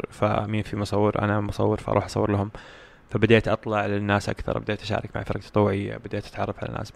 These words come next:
خارج نطاق ال-، ال-، الجامعة والكومباوند.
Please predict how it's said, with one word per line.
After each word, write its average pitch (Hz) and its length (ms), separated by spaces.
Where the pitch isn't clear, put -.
خارج 101 360
نطاق 101 360
ال-، - 240
ال-، 98 400
الجامعة 101 540
والكومباوند. 98 500